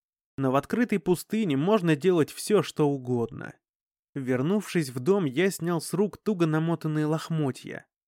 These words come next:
Всё, что осталось от моей рубашки. И тщательно вымыл лицо и руки.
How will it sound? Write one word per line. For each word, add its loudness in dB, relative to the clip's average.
Всё, 2
что 0
осталось 2
от -6
моей 2
рубашки. -2
И -6
тщательно 0
вымыл 0
лицо -2
и 0
руки. -8